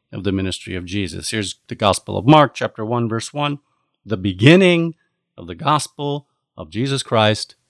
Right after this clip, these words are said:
the Son of God." That's Mark's beginning. And the Gospel of Luke, too, has a beginning. In Luke chapter one, verse two, he says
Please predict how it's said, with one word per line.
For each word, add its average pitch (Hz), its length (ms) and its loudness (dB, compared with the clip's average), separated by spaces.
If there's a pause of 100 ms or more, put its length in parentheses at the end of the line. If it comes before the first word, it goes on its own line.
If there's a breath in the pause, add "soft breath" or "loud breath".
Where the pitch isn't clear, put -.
(120)
the 101 80 -12
Son 98 220 4
of 87 120 -2
God." 85 340 0 (760)
That's 151 300 2
Mark's 131 340 2
beginning. 90 540 -6 (960)
And 123 140 4
the 117 40 6
Gospel 120 380 4
of 107 100 0
Luke, 151 380 2 (100)
too, 127 520 0 (280)
has 107 300 0
a 95 120 0
beginning. 98 720 2 (560)
In 98 160 0
Luke 110 240 0
chapter 95 840 -4 (180)
one, 101 580 4 (180)
verse 107 300 -4
two, 123 300 2
he 107 180 0
says 107 580 0